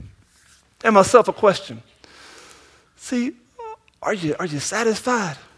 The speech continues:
Are you really satisfied? Or do you come to Jesus and kind of play this little game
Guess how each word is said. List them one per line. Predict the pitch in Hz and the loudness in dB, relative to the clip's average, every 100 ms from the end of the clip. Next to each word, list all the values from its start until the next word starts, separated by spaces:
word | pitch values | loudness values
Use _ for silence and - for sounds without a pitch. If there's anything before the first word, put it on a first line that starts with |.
| _ _ _ _ _ _ _ _ _ _ _ _ _ _ _ _ _ _ _ _ _ _ - | _ _ _ _ _ _ _ _ _ _ _ _ _ _ _ _ _ _ _ _ _ _ -10
Are | 185 208 | -4 -4
you | 185 180 175 151 - _ _ _ - | -2 -4 -4 -6 -12 _ _ _ -2
really | 185 269 254 220 | 2 4 2 0
satisfied? | - - 220 175 143 - 131 107 - - _ _ _ _ _ _ _ _ _ - | -6 -4 -4 -4 -6 -8 -8 -10 -12 -20 _ _ _ _ _ _ _ _ _ -4
Or | 220 | -2
do | 214 | 0
you | 202 | -2
come | - 277 247 | 2 2 2
to | |
Jesus | 180 190 226 175 170 175 | 0 0 0 0 -2 -4
and | 165 | -2
kind | 208 | 0
of | 180 | 2
play | 208 | 4
this | 190 - | 4 4
little | 190 165 | 2 4
game | 185 185 127 | 2 0 -2